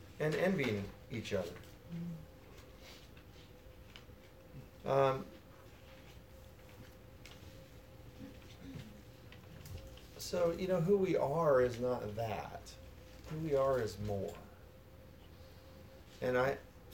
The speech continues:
I just, I, I'm still having a hard time wrapping my head around the bigness of this and how big of a deal it is to Jesus. And how it goes back to the original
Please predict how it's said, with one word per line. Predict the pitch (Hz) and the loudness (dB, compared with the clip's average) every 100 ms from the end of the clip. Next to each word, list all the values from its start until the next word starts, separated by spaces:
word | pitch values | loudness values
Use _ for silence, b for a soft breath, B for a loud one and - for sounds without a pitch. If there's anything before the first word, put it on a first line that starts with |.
| - | -6
I | 131 | -2
just, | 139 220 - - - - - | 2 0 0 -8 -16 -12 -8
I, | 120 - | -6 -2
I'm | 127 | -2
still | - - - 180 175 170 | -2 -4 0 8 10 10
having | 147 151 147 139 | 8 6 6 2
a | 135 - | -2 -2
hard | - 143 139 | 4 6 6
time | 143 127 117 | 4 4 2
wrapping | 120 131 131 127 | 2 2 4 2
my | 120 107 | 2 0
head | 117 117 | 0 4
around | 107 107 110 107 104 | 4 4 4 2 0
the | 104 113 | 0 0
bigness | 117 117 113 - - - - B B B - - | 2 0 -2 -2 -8 -10 -14 B B B -12 0
of | 104 98 | 2 2
this | 101 95 - | 0 0 0
and | 101 | -4
how | 107 113 | 0 0
big | 107 113 | 2 2
of | 107 | 4
a | 104 | 2
deal | 98 104 104 98 | 2 2 2 2
it | 98 101 | 0 -2
is | 107 - - - - - - - | -4 -6 -10 -12 -16 -18 -16 -8
to | 107 | -6
Jesus. | 107 104 95 92 - - - - - - - - - - - - - - | -4 -4 -4 -8 -8 -10 -12 -16 -18 -18 -18 -18 -18 -20 -20 -18 -18 -8
And | 117 120 | -4 2
how | 135 139 139 | 10 12 12
it | 135 - | 12 10
goes | 135 127 | 10 10
back | 113 123 123 - | 10 10 10 8
to | 131 | -4
the | 117 113 | 0 4
original | 110 110 123 107 107 87 | 4 4 0 0 -2 -2